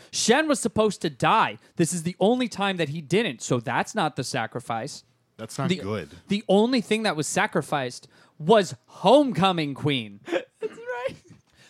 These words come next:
Speaker 1: This movie is pushing the agenda that it's more important and more valuable to be Homecoming Queen than it is to be the one to save the world multiple times.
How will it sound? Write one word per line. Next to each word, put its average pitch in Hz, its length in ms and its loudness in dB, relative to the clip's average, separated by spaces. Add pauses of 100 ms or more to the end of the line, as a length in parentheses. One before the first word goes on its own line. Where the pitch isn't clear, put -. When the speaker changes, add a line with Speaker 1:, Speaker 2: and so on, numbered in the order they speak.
Speaker 1:
This 233 260 2
movie 220 460 2 (120)
is 180 160 -2
pushing 240 420 0
the 190 120 0
agenda 151 520 -2 (200)
that 175 180 4
it's 247 180 -4
more 175 340 6
important 165 640 -2 (100)
and 160 160 -2
more 196 220 2
valuable 180 400 2
to - 120 -10
be 147 160 -4
Homecoming 190 720 2
Queen 135 340 -2 (260)
than 180 160 4
it 175 120 0
is 185 280 0
to 180 140 2
be 170 300 2 (180)
the 165 120 4
one 190 340 0
to 180 140 -4
save 175 440 -2
the 156 100 4
world 147 500 2
multiple 160 560 0
times. 131 560 -6